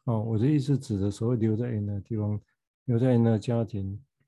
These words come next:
或者是在其他的地方，这是什么意思？在心理学上啊，这，这我是觉得还可以值得再想象的地方。那至少我觉得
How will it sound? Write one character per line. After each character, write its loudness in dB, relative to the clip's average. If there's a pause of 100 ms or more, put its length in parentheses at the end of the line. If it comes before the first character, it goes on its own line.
(180)
或 2
者 -2
是 -4
在 2
其 -6
他 -6
的 -4
地 -6
方， -6
这 0
是 -2
什 -2
么 -2
意 -2
思？ -8
在 0
心 0
理 4
学 -6
上 -6
啊， -8 (420)
这， -2
这 2
我 4
是 -4
觉 -4
得 -4
还 -6
可 -8
以 -4 (480)
值 -2
得 0
再 -2
想 -4
象 -4
的 -2
地 -6
方。 -6
那 -4
至 -4
少 6
我 4
觉 -6
得 0